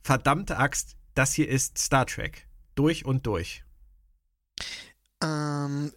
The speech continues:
Speaker 2: ich würde vermuten, dass sie, ähm, dass das relativ, ähm, kurzfristig eingefügt wurde als Idee, weil wir ja immer noch in einer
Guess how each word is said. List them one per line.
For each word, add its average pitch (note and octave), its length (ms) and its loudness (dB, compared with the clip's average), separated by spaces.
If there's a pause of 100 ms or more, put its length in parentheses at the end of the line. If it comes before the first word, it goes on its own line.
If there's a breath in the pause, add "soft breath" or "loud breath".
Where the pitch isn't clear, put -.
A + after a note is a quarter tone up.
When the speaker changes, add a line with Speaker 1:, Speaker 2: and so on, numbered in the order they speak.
(140)
Speaker 2:
ich D3 240 0
würde G3+ 220 -2
vermuten, E3+ 800 -2
dass F3 340 2
sie, F3 320 0
ähm, D#3+ 500 -2
dass - 200 0
das E3+ 260 0 (320 loud breath)
relativ, G3 960 -2 (720 soft breath)
ähm, F#3+ 920 -4 (240)
kurzfristig - 760 -2 (720)
eingefügt G3+ 680 -4 (200)
wurde D#3+ 640 -2
als D#3+ 300 2
Idee, G#3+ 560 -2 (640 soft breath)
weil E3+ 340 -4
wir F3+ 100 0
ja D#3 320 -2 (300)
immer A#3 180 0
noch C4 120 -4
in A3 100 -4
einer E3+ 380 -2